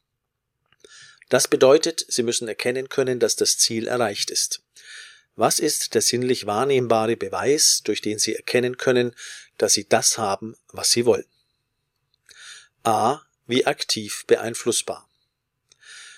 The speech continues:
Sie müssen sich fragen, ob Sie das Ziel gestalten und kontrollieren können. Können Sie es erreichen? Erreichbarkeit. Haben Sie die volle Verantwortung und Gestaltungsmöglichkeit, um es zu erreichen?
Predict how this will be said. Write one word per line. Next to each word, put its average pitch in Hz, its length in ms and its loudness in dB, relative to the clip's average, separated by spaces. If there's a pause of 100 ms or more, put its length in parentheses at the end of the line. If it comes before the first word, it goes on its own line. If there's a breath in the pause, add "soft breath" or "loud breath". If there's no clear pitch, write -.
(180 loud breath)
Sie - 160 -2
müssen 160 260 2
sich 160 160 -2
fragen, 143 480 2
ob - 160 -2
Sie 113 100 0
das - 200 2
Ziel 117 240 0
gestalten 120 600 2
und 127 120 -2
kontrollieren 123 640 2
können. 117 320 -6 (720 soft breath)
Können 104 260 -8
Sie 117 180 2
es 110 100 2
erreichen? 117 580 0 (100)
Erreichbarkeit. - 1000 -8 (640 soft breath)
Haben - 280 -6
Sie 113 140 2
die 101 100 -8
volle 143 280 6
Verantwortung 131 680 0
und 123 120 -6
Gestaltungsmöglichkeit, 113 1200 -4
um 92 100 -12
es - 140 -6
zu - 140 2
erreichen? 107 500 -2